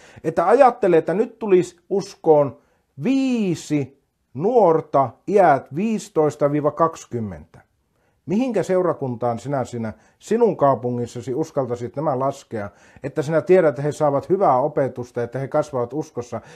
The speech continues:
etteivät he mene näihin menestysteologiharhoihin, me nähtiin nämä Patrick Tiainen ja kumppanit,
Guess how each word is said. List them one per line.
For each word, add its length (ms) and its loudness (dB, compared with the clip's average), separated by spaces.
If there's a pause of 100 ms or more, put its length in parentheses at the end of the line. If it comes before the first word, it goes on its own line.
(140)
etteivät 580 0
he 80 -2
mene 320 2
näihin 360 0
menestysteologiharhoihin, 1300 -2
me 80 -4
nähtiin 380 -6
nämä 120 -4
Patrick 460 -8
Tiainen 420 -6
ja 100 -8 (320)
kumppanit, 600 -2